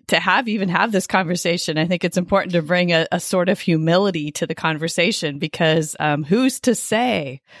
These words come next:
who's to say, uh, what is truth? And, and, uh, you know, we can talk about truth, but then there's all the, the decide, this, d-, we also have to talk about who are the deciders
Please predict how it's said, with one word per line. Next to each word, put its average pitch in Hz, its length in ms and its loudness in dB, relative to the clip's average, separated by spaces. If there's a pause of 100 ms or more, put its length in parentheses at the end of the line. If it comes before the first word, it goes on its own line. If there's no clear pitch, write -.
(340)
who's 233 280 0
to 196 120 0
say, 170 640 2 (100)
uh, 156 300 0
what 170 280 2
is 170 200 0
truth? 165 500 -4
And, 147 400 0 (520)
and, 151 360 -2
uh, 151 300 0 (140)
you 170 160 -6
know, 156 80 0
we 160 80 -2
can 165 100 -6
talk 233 160 2
about 160 200 -4
truth, 247 380 0
but 170 140 0
then 180 140 2
there's 165 200 2
all 175 300 4
the, 156 320 0 (880)
the 175 160 0
decide, 190 800 0
this, 175 280 -2
d-, 156 220 -14 (840)
we 214 240 4
also 208 240 2
have 208 80 0
to 170 80 -10
talk 175 220 0
about - 380 0
who 226 220 4
are 185 140 4
the 165 120 0
deciders - 960 -4